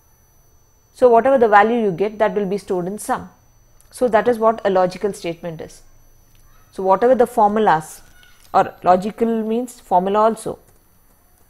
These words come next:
formula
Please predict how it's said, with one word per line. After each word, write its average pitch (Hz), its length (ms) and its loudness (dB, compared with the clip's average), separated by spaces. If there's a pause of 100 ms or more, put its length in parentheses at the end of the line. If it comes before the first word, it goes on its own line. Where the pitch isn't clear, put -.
(2250)
formula 185 600 0